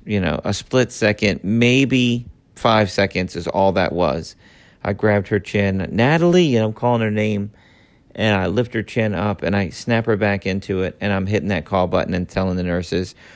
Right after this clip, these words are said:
Her eyes roll back in her head, "Somebody get in here, quick, quick, quick, quick, quick."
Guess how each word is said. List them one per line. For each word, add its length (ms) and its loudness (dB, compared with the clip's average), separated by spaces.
Her 160 4
eyes 240 4
roll 100 6
back 220 2
in 40 -2
her 80 2
head, 200 2
"Somebody 240 2
get 160 0
in 100 0
here, 160 0
quick, 240 0
quick, 240 0
quick, 160 0
quick, 240 2
quick." 320 0